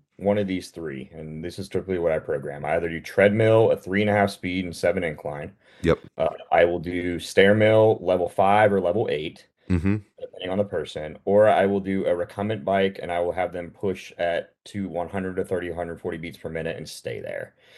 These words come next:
Speaker 2: Yep.
Speaker 1: It really depends on the client, how much we need to keep their leg muscle,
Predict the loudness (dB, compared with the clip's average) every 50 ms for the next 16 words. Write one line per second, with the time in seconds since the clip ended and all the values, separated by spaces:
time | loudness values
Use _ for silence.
0 | -12 -6 -2 -2 -2 0 0 0 2 4 2 2 0 -2 -12 -4 0 2 2 4
1 | 4 2 2 2 0 -2 -4 -6 -4 -2 0 2 2 4 2 2 0 -6 -16 -6
2 | -2 -2 0 0 0 -2 -4 -4 -2 -2 -2 -2 -4 -6 -12 -12 -12 -12 -12 -12
3 | -12 _ _ _ _ _ _ _ -2 0 0 0 0 0 0 0 0 0 0 2
4 | 0 0 0 0 2 2 2 2 2 0